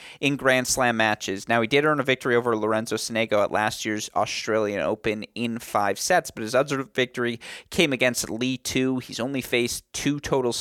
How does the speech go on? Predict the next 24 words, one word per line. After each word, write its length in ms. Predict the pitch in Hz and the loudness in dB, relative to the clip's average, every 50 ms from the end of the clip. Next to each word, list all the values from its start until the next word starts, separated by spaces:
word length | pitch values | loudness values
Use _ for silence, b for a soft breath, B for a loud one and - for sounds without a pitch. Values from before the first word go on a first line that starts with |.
| - - | -2 4
uh, 160 | 135 135 120 | 4 4 4
three 280 | - - 151 156 170 160 | 4 2 -2 -2 -2 -2
total 280 | - 170 160 139 123 | 0 0 2 2 0
seeds 480 | 117 - - 139 143 143 139 135 - - B B B B B B | -2 -2 -4 -2 -2 -2 -2 -4 -6 -8 B B B B B B
in 200 | - 143 143 147 | 0 2 2 4
those 300 | 139 127 123 120 - - | 4 4 2 2 0 -4
ten 340 | - - - 143 143 143 131 | -6 0 0 0 0 2 2
matches 460 | 123 117 117 123 - - 123 117 - | 2 2 2 0 -2 -4 -4 -4 -4
he's 200 | - 117 107 - | -4 -4 -8 -8
played 500 | - _ - - 123 123 123 131 120 - - _ _ _ _ _ _ - | -10 _ 0 2 4 4 4 2 0 -2 -6 _ _ _ _ _ _ 0
at 180 | 120 120 120 - | 0 0 0 0
Grand 320 | - 127 120 117 113 113 | -2 0 0 0 0 -2
Slam 460 | - - - 117 110 107 107 107 113 | -4 -4 -2 0 0 0 0 -2 -2
since 560 | - - - - 117 113 113 - - - - - _ | -6 -6 -4 -4 -4 -4 -6 -8 -10 -10 -12 -16 _
the 80 | - 110 | -8 -8
start 240 | - - 120 113 110 | -2 2 2 2 2
of 120 | 101 - | 0 -2
pandemic 460 | - 131 113 110 110 104 110 110 - | -2 -4 -2 0 0 -2 -2 -4 -8
play 240 | - - 107 110 110 | -4 -2 0 0 0
in 300 | - - 110 120 120 117 - - | -2 -4 -4 -4 -4 -4 -2 0
August 460 | 101 113 113 113 - 107 - - - | 0 0 0 0 -4 -8 -8 -8 -10
twenty 260 | - 113 107 104 110 | -8 -6 -6 -6 -8
twenty. 400 | - - - 135 151 170 151 117 | -10 -6 -4 -2 -2 0 0 0
And 140 | 107 107 | -2 -2